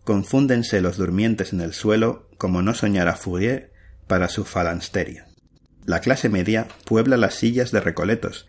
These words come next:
y si gusta de lugares más despejados, acude a pasar una velada en la espléndida terraza del Paseo de Rosales. En el siglo quince eran paseos concurridos el de la Primavera o el de Damas,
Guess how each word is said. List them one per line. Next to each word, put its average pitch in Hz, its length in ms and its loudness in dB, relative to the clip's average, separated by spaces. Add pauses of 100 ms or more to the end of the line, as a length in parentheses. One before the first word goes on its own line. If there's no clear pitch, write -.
y - 120 -2
si 107 100 0
gusta 117 340 4
de 92 100 2
lugares 92 340 2
más 90 160 0
despejados, 95 880 -2
acude 127 420 4
a 113 80 4
pasar - 300 0
una 110 160 4
velada 104 420 4 (400)
en 98 160 4
la 92 60 6
espléndida 117 560 2
terraza 107 400 2
del 98 160 2
Paseo 107 400 0
de 104 100 2
Rosales. - 560 -6 (1400)
En 104 140 2
el 104 120 4
siglo 135 340 4
quince 135 580 2 (300)
eran 120 320 4
paseos 123 280 2
concurridos 107 680 2
el - 160 -2
de 87 80 2
la 87 140 0
Primavera 101 720 0
o 92 120 -2
el 82 120 -4
de 82 100 -4
Damas, 95 540 0